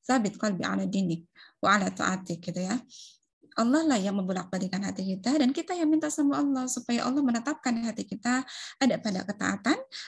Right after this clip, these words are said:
ada pada keistiqomahan, gitu. Jadi sejatinya ilmu inilah yang akan mengantarkan hidayah Allah akan hadir pada diri kita, ya. Sehingga kita mampu me-, menyaksikan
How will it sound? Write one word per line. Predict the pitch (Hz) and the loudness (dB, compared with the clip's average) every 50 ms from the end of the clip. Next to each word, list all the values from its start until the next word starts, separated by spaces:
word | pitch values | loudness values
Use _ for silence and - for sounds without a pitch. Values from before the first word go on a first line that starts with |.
| - - | -8 -4
ada | 220 196 202 196 | -2 0 0 0
pada | - 190 185 175 208 226 294 370 415 427 - - - - - | 0 -2 0 2 2 4 4 2 0 -2 -6 -12 -20 -12 -8
keistiqomahan, | - 226 208 - - 202 190 185 - - - 170 190 - - 180 160 165 175 190 185 - - | -4 -4 -4 -4 -4 -6 -8 -6 -6 -4 -4 -4 -6 -6 -8 -6 -4 -4 -4 -6 -8 -12 -14
gitu. | - - - 226 202 - _ _ _ _ _ - - - - - _ _ _ - - _ _ _ _ _ - | -14 -12 -10 -12 -12 -14 _ _ _ _ _ -20 -20 -20 -20 -20 _ _ _ -20 -20 _ _ _ _ _ 2
Jadi | 214 202 262 | 4 4 6
sejatinya | 330 339 254 196 202 190 190 190 180 190 208 277 330 320 - | 4 4 4 2 2 2 2 0 0 2 4 4 2 2 0
ilmu | 214 208 196 196 196 - | -2 -2 -2 -2 -2 -2
inilah | - 190 185 180 175 180 185 214 277 320 | -2 -2 0 -2 -2 0 2 2 2 2
yang | 294 247 180 190 196 | 2 2 2 0 0
akan | - - 196 190 | -2 -2 -2 -2
mengantarkan | 180 180 190 196 - 269 302 311 302 - _ _ - 269 262 262 262 277 269 - - - - _ | -2 -2 -2 -2 -2 -2 -2 -2 -4 -6 _ _ -2 0 2 4 4 2 0 -4 -12 -18 -16 _
hidayah | - 214 185 180 180 175 175 185 202 - | -4 -2 -2 0 0 -2 -2 -4 -4 -4
Allah | - 196 196 190 190 202 202 220 214 208 214 214 - | -4 -4 -4 -4 -2 -2 0 0 0 0 0 -4 -6
akan | - 196 190 - 185 180 185 196 | -6 -6 -6 -4 -4 -4 -4 -4
hadir | - - 208 202 185 180 - - | -2 0 0 0 0 -2 -4 -4
pada | 180 175 180 | -4 -4 -2
diri | - 185 175 170 170 | -2 -2 -4 -4 -6
kita, | - - 165 - - 165 165 165 156 - - | -8 -10 -10 -8 -6 -4 -4 -2 -4 -4 -2
ya. | - 214 302 - - _ - - - - - - - | 0 0 0 -2 -4 _ -18 -18 -16 -16 -16 -14 -12
Sehingga | - - 208 202 202 196 | -8 -4 -2 -2 -2 -2
kita | 196 196 - - 208 247 294 | -2 -4 -4 0 2 4 4
mampu | 302 226 180 190 185 190 - 220 247 262 285 277 - - - - - - - _ _ _ _ _ - | 6 4 4 2 0 -2 -2 0 2 2 2 0 -2 -6 -20 -20 -20 -20 -20 _ _ _ _ _ -4
me-, | 202 196 185 180 180 185 180 180 180 - - - - - - - | -2 -2 0 -2 -2 -4 -4 -4 -4 -6 -6 -8 -10 -10 -8 -4
menyaksikan | - 202 202 202 202 - - - 214 - - 220 202 190 | -2 0 0 0 0 0 0 -2 -2 0 2 2 4 4